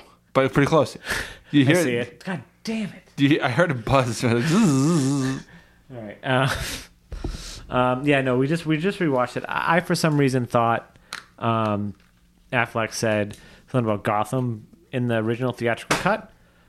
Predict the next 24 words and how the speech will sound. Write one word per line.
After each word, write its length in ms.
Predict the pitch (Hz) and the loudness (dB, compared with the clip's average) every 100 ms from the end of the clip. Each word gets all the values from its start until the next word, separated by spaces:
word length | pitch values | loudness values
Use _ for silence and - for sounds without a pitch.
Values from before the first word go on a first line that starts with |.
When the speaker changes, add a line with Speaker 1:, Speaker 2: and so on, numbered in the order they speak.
| _ _ - | _ _ -4
Speaker 2:
but, 160 | 123 | -2
uh, 400 | 117 113 110 110 107 - _ _ | 0 -2 -4 -4 -6 -14 _ _
I 80 | 135 | -4
guess 160 | 123 120 | -2 -2
I 20 | |
was 80 | 98 | -6
wrong. 200 | 92 87 - - - | -6 -10 -16 -20 -10
Um, 180 | - 117 | -2 -2
but 220 | 104 - | -2 -2
again, 320 | 208 165 123 90 - - - _ _ | 0 2 2 -2 -16 -20 -20 _ _
what 240 | 170 175 170 | -10 0 0
was 180 | 110 | 0
it? 40 | 101 | -2
An 60 | 117 | -2
extra 240 | 135 143 | -2 -4
fucking 460 | - 143 135 117 110 - _ _ _ | -2 -2 0 -2 -4 -10 _ _ _
Speaker 1:
Couple 180 | - 113 | -4 -2
seconds. 460 | 104 95 98 - - _ 165 | 0 -2 -4 -8 -12 _ -2
Speaker 2:
Why 240 | 127 147 | 2 2
couldn't 180 | 143 143 | 2 2
he 40 | 131 | 2
say 100 | 143 | 2
Arkham 280 | 139 117 120 | 2 0 -2
Asylum? 440 | - 123 113 95 | 0 2 2 -2